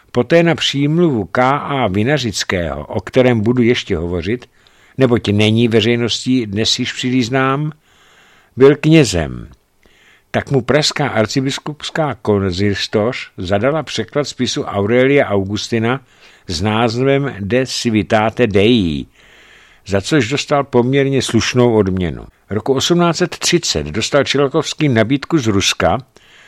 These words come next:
aby spolu s Pavlem Josefem Šafaříkem a Václavem Hankou v Petrohradě, v Petrohradě založili a řídili Slovanskou knihovnu. František Ladislav Čelakovský nabídku přijal.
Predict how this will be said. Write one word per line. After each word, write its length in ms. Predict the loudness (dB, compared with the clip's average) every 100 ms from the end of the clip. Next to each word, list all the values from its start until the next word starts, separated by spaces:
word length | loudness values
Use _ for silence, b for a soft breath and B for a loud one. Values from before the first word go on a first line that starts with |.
| B
aby 260 | -2 0 0
spolu 420 | -2 2 4 4
s 100 | 2
Pavlem 400 | 0 4 2 2
Josefem 440 | 0 0 -4 -6
Šafaříkem 720 | -2 -2 0 -2 -4 -4 -4 -2
a 80 |
Václavem 480 | -2 -2 0 0 0
Hankou 640 | 0 -2 -4 -2 -2 -2
v 80 | -4
Petrohradě, 920 | _ -2 2 2 2 0 0 -2 -4 -6 b b b b b
v 80 | -4
Petrohradě 640 | -2 2 2 4 2 2
založili 540 | 4 4 4 2 0 0
a 100 | -2
řídili 420 | -2 0 0 0
Slovanskou 680 | 0 2 4 2 0 2 2
knihovnu. 640 | 2 -4 -4 -6 -8 -14 -20 _ _ b b b b b b
František 500 | -2 -2 -2 -2 2
Ladislav 400 | 2 2 -2 -2
Čelakovský 560 | 0 -2 -2 -4 0 2
nabídku 420 | 2 2 -2 -6
přijal. 680 | -4 0 2 2 0 -6